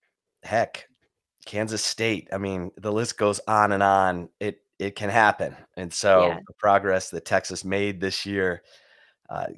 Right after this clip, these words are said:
Speaker 1: leads you to believe, uh, with a little bit, uh, more growth and development at the quarterback position, a little bit more consistency from the offensive side of the football. And,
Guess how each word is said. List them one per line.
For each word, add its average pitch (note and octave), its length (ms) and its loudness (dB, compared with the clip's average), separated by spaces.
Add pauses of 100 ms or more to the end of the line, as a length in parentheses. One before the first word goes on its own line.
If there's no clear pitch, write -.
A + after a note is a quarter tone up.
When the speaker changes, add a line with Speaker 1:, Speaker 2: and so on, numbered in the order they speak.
(120)
Speaker 1:
leads G#2+ 300 -4
you A2 80 -4
to G#2 60 -4
believe, B2+ 760 2 (600)
uh, F#2+ 160 2
with G2+ 140 -2
a G2+ 40 2
little B2+ 260 2
bit, A#2+ 600 0 (600)
uh, F2 180 -4
more A#2+ 260 2
growth C3 520 4
and A2+ 100 -2
development A#2 460 4
at G#2+ 80 -6
the G#2 60 -10
quarterback B2 720 2
position, B2 760 0
a A2 40 -2
little A#2 260 -2
bit A#2 160 -2
more A2+ 460 0 (720)
consistency B2+ 680 -2
from A#2 180 0
the A#2 140 0
offensive A2+ 540 2
side G#2+ 280 6
of G#2 60 2
the F#2+ 80 -2
football. F#2+ 720 4 (380)
And, F#2 520 -4